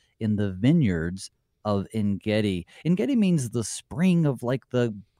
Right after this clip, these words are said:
goat or the kid, right? The baby goat. It's, it's this amazing oasis, uh, west of the, the Dead Sea. It, it,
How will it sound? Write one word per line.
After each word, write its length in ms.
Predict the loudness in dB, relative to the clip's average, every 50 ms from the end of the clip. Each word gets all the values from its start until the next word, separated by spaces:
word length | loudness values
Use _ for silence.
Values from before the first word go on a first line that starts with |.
| 0
goat 300 | 2 4 4 2 0 -2
or 100 | -6 -4
the 80 | -4 -6
kid, 420 | -8 -6 -2 0 0 0 0 -2 -4
right? 280 | -4 -2 -2 -2 -2
The 60 | -2 -4
baby 480 | -2 0 0 0 0 0 -4 -6 -4 0
goat. 340 | 2 4 4 4 2 -2 _ -12 -20 -20 -8 -4
It's, 200 | -2 -2 -2 -2 -4
it's 140 | -6 -2 0
this 200 | 0 -2 -2 -2 -8 -12 -14 -12 -6 0
amazing 680 | 2 2 4 4 4 4 4 4 2 2 2 0 0 2
oasis, 880 | 0 0 0 0 -2 -2 -2 -2 -2 -2 0 0 0 0 -2 -4 -8 -12 _ _ _ _ _ _ _ -4
uh, 180 | -2 -2 0 2
west 360 | 2 4 4 2 2 0 -2
of 140 | -2 0 2
the, 220 | 2 2 2 2 0 _ _ _
the 80 | -4 -4
Dead 340 | -2 2 2 2 2 2 0
Sea. 500 | -2 -2 0 2 4 4 2 2 0 -4 _ _ _ _ -6
It, 160 | -4 -2 -2 -2
it, 160 | -2 -4